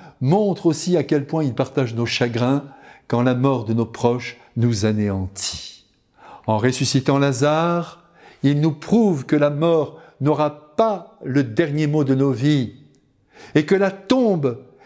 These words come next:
n'est qu'une antichambre où certes le corps se désagrège, mais où l'âme brille par son absence.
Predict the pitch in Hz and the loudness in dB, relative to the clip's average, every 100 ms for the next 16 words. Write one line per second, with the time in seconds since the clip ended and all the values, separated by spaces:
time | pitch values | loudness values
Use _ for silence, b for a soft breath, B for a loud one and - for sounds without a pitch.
0 | B _ 156 185 208 202 196 233 247 226 | B _ 2 2 2 2 2 2 2 0
1 | 196 - 240 226 190 147 123 113 - - | -2 2 2 2 0 -2 -2 -2 -4 -20
2 | _ b b 151 139 - 196 - 151 147 | _ b b -2 -2 2 0 2 0 0
3 | 151 202 190 139 139 135 127 131 127 151 | 0 0 0 0 -2 0 0 0 0 2
4 | 220 254 - B B - 143 143 139 143 | 2 0 -4 B B -2 0 0 0 0
5 | 170 139 117 117 147 147 127 107 123 - | 0 -4 -6 -2 0 0 -4 -6 -6 -4
6 | 117 107 101 - 127 87 80 - - - | -4 -4 -4 -6 -4 -6 -12 -18 -18 -18